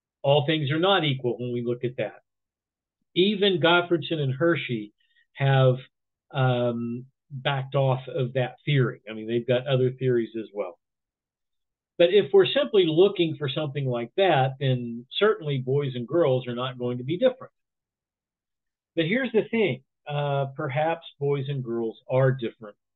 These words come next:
uh, in, in their criminal behavior, uh,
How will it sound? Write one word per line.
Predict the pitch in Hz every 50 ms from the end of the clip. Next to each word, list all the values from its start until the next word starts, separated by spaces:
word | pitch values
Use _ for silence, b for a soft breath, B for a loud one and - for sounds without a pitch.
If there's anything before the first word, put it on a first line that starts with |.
| _ _ _ _ _ _ _ _ _ _ _ _ _ _ _ _ _ _ _ _ -
uh, | 139 127 123 120 117 120 139
in, | 151 135 127 127 123 123 120 117 117 117 123 131 - _ _ _ _ _ _ -
in | 147 135 131
their | 127 127 120
criminal | - - 147 139 131 120 117
behavior, | 110 110 110 107 151 165 160 156 131 110 107 104 104 - _ _ _ _ _ _ _ _ _ _ _ _ _ _ _ _ -
uh, | 139 131 127